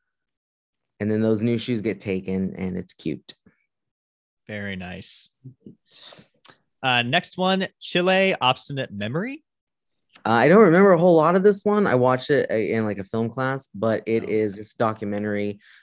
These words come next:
Speaker 1: about, uh, Chile's, uh, like, coup, 'cause they had a coup
Speaker 2: Mm.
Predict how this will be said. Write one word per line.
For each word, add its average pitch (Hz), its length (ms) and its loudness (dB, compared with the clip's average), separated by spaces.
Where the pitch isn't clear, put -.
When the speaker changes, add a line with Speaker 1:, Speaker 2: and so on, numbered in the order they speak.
Speaker 1:
about, 104 540 -2
uh, 95 440 -2
Chile's, 104 1160 -2
uh, 92 400 2
like, 92 240 -2
coup, 92 540 0
'cause 92 600 -6
they 101 80 0
had 101 160 0
a 92 60 -4
coup 92 360 -6
Speaker 2:
Mm. 98 60 -20